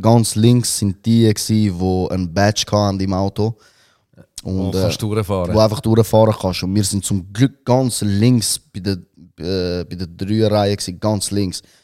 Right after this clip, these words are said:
Speaker 1: Fast auf der vierten Spur. Dann ist das Auto links an uns vorbeigefahren und wir fahren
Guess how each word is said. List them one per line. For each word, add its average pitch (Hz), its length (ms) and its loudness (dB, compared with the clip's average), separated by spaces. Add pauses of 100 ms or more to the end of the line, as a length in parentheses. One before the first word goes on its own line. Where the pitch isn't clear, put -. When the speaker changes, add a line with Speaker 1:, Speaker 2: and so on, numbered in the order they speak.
(280)
Speaker 1:
Fast - 320 -2
auf - 80 -6
der 104 100 0
vierten 110 400 0
Spur. 98 400 -2 (720)
Dann 101 140 0
ist 98 160 0
das 95 120 -2
Auto 110 320 4
links 107 460 0
an 101 80 4
uns 98 200 2
vorbeigefahren 92 720 -2
und 87 160 -6
wir 87 140 -4
fahren 87 360 -8